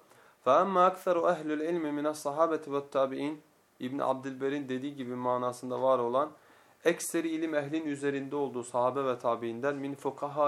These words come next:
الْمُسْلِمِينَ فَاِنَّهُمْ يَقُولُونَ اِنَّ الْاِنَاءَ يَغْسُلُ مِنْ وُلُوغُ الْكَلْبِ سَبْعَ مَرَّاتٍ بِالْمَاءِ Onların ekserisi dediler ki,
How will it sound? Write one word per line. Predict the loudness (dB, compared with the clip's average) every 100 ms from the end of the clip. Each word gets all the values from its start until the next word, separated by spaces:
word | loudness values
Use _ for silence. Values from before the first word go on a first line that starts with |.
| 2
الْمُسْلِمِينَ | -2 -8 -8 -4 -4 -4 -8 -20 _ _ _ -20 _
فَاِنَّهُمْ | 0 2 2 2 2 4 4
يَقُولُونَ | 2 2 0 2 0 -2 -4
اِنَّ | 0 0
الْاِنَاءَ | 0 0 0 2 4 4
يَغْسُلُ | 0 -2 -6 -2
مِنْ | -2 -2
وُلُوغُ | -2 0 0 0 -4
الْكَلْبِ | 0 0 0 -2 -2
سَبْعَ | 0 2 4 4
مَرَّاتٍ | 2 4 2 2 -6
بِالْمَاءِ | -4 -2 0 0 -4 -8 -10 _ _ _ -2
Onların | 2 2 2
ekserisi | 0 -2 -4 -4 -4 -4
dediler | -4 0 0 0
ki, | -2 -4